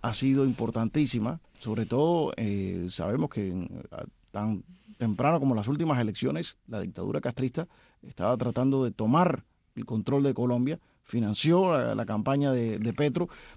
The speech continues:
tuvo muchos, eh, agentes de inteligencia, cooperó con, con el gobierno de Maduro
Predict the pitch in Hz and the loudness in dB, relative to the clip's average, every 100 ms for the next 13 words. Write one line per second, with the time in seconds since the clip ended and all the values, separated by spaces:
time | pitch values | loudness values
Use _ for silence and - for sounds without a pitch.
0 | - 147 180 165 175 180 156 - 131 127 | -6 4 6 6 6 4 2 2 2 2
1 | 117 110 - 107 131 156 147 131 113 113 | 2 0 0 0 2 2 4 2 2 0
2 | 113 147 139 170 - - 117 117 123 165 | 2 2 2 0 0 -4 -2 2 2 4
3 | 147 127 113 98 - - - _ 120 120 | 4 4 2 -2 -12 -20 -20 _ 0 2
4 | 117 110 104 117 139 135 143 139 - 107 | 2 2 2 2 4 4 2 0 -2 -4
5 | 107 104 101 95 - - 107 123 151 165 | -2 -2 -2 -4 -8 -6 0 4 6 4